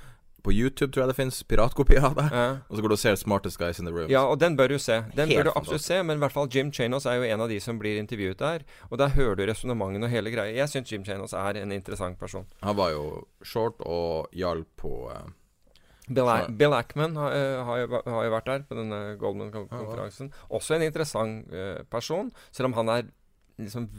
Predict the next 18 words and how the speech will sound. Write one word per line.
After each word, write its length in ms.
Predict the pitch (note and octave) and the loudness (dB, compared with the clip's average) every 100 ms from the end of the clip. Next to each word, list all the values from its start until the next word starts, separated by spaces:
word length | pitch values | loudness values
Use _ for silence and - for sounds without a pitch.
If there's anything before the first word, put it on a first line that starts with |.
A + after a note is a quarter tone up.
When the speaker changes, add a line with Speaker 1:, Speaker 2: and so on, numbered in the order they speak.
| G2+ | -6
Speaker 2:
voldsomt 580 | B2+ G#2+ E2 - F#2+ F2 | -2 -2 -6 -10 -12 -12
fokusert. 600 | - G2 G#2+ - B2 - - _ - | -14 -12 -10 -6 -6 -8 -20 _ -4
Gjør 140 | A#2+ | -2
det 20 | C#3 | 2
bra 140 | A#2+ | 2
i 40 | A2+ | 2
år, 80 | B2 | -4
da. 80 | - _ _ - - - _ - - G2+ | -8 _ _ -20 -20 -20 _ -20 -10 -4
Speaker 1:
Ja. 140 | F2+ - - - - - - - - - - | -4 -4 -18 -18 -18 -20 -20 -20 -20 -18 -10
Speaker 2:
Så, 80 | |
um, 400 | F2+ F#2+ F2+ E2+ E2+ _ _ _ _ _ _ _ - | -8 -8 -10 -14 -18 _ _ _ _ _ _ _ -8
Speaker 1:
Hva 120 | B2+ | -6
med, 240 | A#2+ G#2 | -2 -2
eh, 440 | F#2 F2 E2 D#2+ E2 | -2 -4 -6 -8 -2
Paulsen? 400 | B2 B2 - - - | 2 2 0 -10 -8
Er 120 | G2+ F#2+ | -6 -6
han 320 | - C#3+ - - | -6 -6 -6 -8
helt 420 | - F2 - _ | -6 -6 -8 _